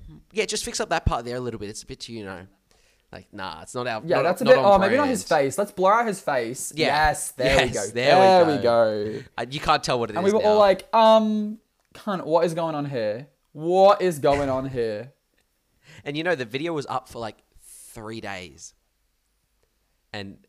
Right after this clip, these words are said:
Speaker 1: three days, and had, like, a better like to dislike ratio. It was only when people started to, like, that weren't kids, started to realize that, "Oh, shit, this is, like, a, this is an actual issue." Then it got taken down. But three days it was up.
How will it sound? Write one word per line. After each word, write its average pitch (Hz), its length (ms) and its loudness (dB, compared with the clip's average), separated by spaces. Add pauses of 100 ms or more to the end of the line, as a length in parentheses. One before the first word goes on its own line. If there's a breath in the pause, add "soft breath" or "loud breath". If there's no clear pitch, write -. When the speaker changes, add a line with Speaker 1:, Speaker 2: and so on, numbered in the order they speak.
(360)
Speaker 1:
three 127 300 -10
days, 117 320 -8
and 113 80 -12
had, 123 160 -12
like, 127 100 -12
a 127 60 -12
better 127 200 -6
like 107 340 -8
to 107 60 -16
dislike 107 360 -14
ratio. 95 340 -14 (880)
It - 60 -12
was 131 100 -8
only 151 140 -6
when 170 100 -6
people 147 220 -8
started 139 220 -8
to, 139 80 -10
like, 117 180 -10 (180)
that 107 160 -12
weren't 104 220 -16
kids, 113 260 -12
started 104 300 -12
to 110 80 -16
realize 95 400 -12
that, 92 100 -18
"Oh, 95 140 -14
shit, - 340 -14 (380)
this 113 160 -16
is, 117 80 -16
like, 107 100 -14
a, 107 100 -18
this 120 140 -14
is 113 60 -14
an 107 60 -10
actual 98 260 -14
issue." 92 240 -16
Then 104 180 -12
it 107 80 -14
got 95 100 -14
taken 90 240 -16
down. 71 220 -18 (600)
But 135 100 -18
three 135 260 -12
days 123 200 -4
it 117 40 -8
was 101 120 -12
up. - 240 -14